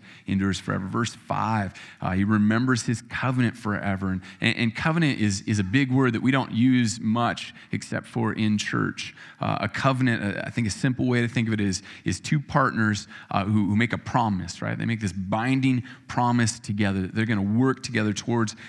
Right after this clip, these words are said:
this common goal. So we, we see ultimately in Scripture that God promises to, to be the God of his people, and the people promise to be, uh,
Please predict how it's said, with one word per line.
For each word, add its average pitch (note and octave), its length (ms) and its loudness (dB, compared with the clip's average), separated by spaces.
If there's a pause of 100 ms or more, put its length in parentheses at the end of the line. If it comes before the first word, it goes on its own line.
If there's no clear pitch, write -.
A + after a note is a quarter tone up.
(140)
this A2 260 2 (100)
common G#2+ 460 0
goal. G2+ 320 -2
So G#2 240 -2 (240)
we, A2+ 300 4
we A2+ 120 4
see B2 440 2 (240)
ultimately B2 480 0
in A2+ 100 4
Scripture - 420 -2
that F#2+ 160 -4
God A2+ 260 -2 (220)
promises A#2+ 840 0 (260)
to, G2+ 220 -2
to - 180 -4
be A2+ 300 2
the G#2 80 2
God A2 360 -2
of A2 220 -2
his G2+ 140 0
people, A2 380 -2
and G2 80 0
the F2+ 60 -2
people A2 320 -4
promise A#2 580 0 (220)
to G#2 120 -2
be, A2 400 0 (260)
uh, G#2 360 -2